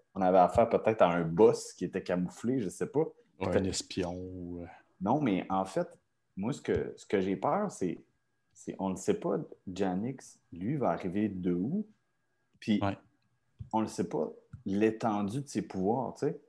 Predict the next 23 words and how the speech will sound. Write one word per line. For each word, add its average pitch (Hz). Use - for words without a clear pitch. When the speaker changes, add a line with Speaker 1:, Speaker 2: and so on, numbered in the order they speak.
Speaker 1:
Là, 175
je 135
me 92
suis -
dit, « 104
Hey, 104
attends, 98
là, 82
peut-être 131
que 92
la 90
personne 135
qu'on 95
vient 95
voir 110
avec, 90
euh, 80
le 90
coffre, -
la, 73
l'espèce 85
de 90
quête, 110